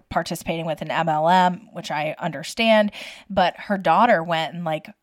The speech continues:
ragged on the M L M online, like, everywhere. And so it really pissed a lot of people off because you, how do you not know that you're doing a collab with us?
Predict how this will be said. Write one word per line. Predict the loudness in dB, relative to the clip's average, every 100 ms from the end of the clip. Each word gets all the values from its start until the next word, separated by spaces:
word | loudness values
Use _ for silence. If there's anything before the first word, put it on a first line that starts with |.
| _ -18
ragged | -12 2 8 10 8 6 -6 -12 -4
on | -4 -4 -8 -6
the | -2 2
M | 4
L | 4 4
M | 2 0 -2
online, | -2 -2 0 0 0 -4 -10 -12
like, | -4 -2 2
everywhere. | 2 4 -2 -2 0 0
And | -2 2
so | 2 2
it | 0
really | -6 -2 0 -2
pissed | -4 -6 -4
a | 0
lot | 0
of | 0
people | -6 -2
off | 4 6 4 0 -8 -20 -20 -20 -16 -8
because | 0 2 4 2 -4 -12 _ _
you, | -6 -2 -2 0
how | 8 8
do | 8
you | 4
not | 4 4
know | 8 8 8 4 -2 -8 _ -8
that |
you're | -4 -2
doing | 0 -2
a |
collab | 0 2 4 2
with | -2 -6
us? | -6 -6 -10 -18